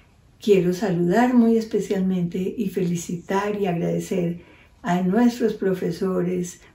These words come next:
residentes e internos que están en las cincuenta instituciones con las cuales nuestra universidad tiene convenios. Además, a nuestra Facultad de Medicina y al Hospital Universitario,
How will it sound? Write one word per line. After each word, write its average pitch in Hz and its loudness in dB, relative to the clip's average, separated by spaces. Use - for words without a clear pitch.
residentes 202 2
e 208 0
internos 190 0
que 196 -2
están 175 0
en 196 -2
las 180 -4
cincuenta 220 2
instituciones 196 -2
con 214 4
las 202 2
cuales 254 2
nuestra 196 -2
universidad 170 0
tiene 175 0
convenios. 160 -8
Además, 196 2
a 190 0
nuestra 202 0
Facultad 185 0
de 220 4
Medicina 269 4
y 262 4
al 190 2
Hospital 202 0
Universitario, 185 2